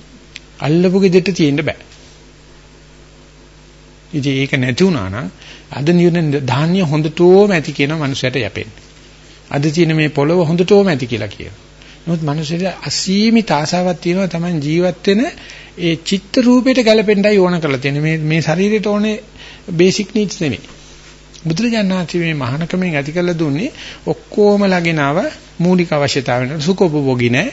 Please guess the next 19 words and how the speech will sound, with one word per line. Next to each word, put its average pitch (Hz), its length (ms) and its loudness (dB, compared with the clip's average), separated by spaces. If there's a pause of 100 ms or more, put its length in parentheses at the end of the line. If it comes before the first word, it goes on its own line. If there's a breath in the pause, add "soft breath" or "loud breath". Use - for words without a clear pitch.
(460 loud breath)
ඒකට 185 240 -2
මේ 180 180 0
ලෝකෙ 180 260 0
කොච්චර 185 300 -2
ලස්සනද 180 360 0
බලන්න, 170 280 -2
මේ, 170 260 -2
මේ 156 200 -4
පාරවල් 156 480 -2
නැති 151 260 -4
නිසා, 151 220 -6
ටෙලිෆෝන් 156 420 -4
නැති 151 180 -6
නිසා 156 140 -4
අපි 160 100 -2
කොච්චර 165 360 -6
ජොලියේ 190 320 0
ඉන්නවද 190 240 -2
බලන්න. 170 240 -4